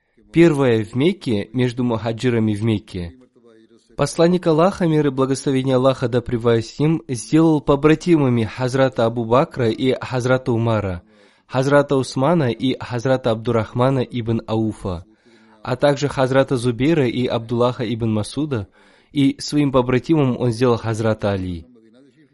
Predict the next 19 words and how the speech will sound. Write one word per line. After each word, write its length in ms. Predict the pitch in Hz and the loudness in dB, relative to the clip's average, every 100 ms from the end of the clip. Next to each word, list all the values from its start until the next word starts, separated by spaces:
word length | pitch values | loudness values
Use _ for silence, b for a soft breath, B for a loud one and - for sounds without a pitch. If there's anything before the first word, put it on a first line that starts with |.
| _ _ | _ _
И 100 | 139 | -4
после 360 | 131 170 170 170 | 0 0 0 0
того, 240 | 170 170 | 2 2
как 200 | 170 151 | 2 0
посланник 500 | - 143 - 147 143 | 0 0 0 0 2
Аллаха, 380 | 135 135 160 160 | 2 2 2 0
мир 160 | 139 135 | -2 -2
и 40 | |
благословение 500 | 127 127 123 131 123 | -2 -4 -2 -2 -2
Аллаха 240 | 120 120 120 | -2 -4 -6
да 100 | 117 | -6
пребывает 380 | 123 117 113 | -2 0 0
с 80 | - | 0
ним, 140 | 113 104 | -4 -2
переселился 680 | 127 131 156 143 147 143 | -2 0 0 2 2 0
в 80 | 117 | 0
Медину, 580 | 127 120 156 180 117 95 b b b b b | -2 0 0 0 0 -4 b b b b b
в 140 | 127 120 | -8 0
доме 340 | 147 165 147 | 4 6 4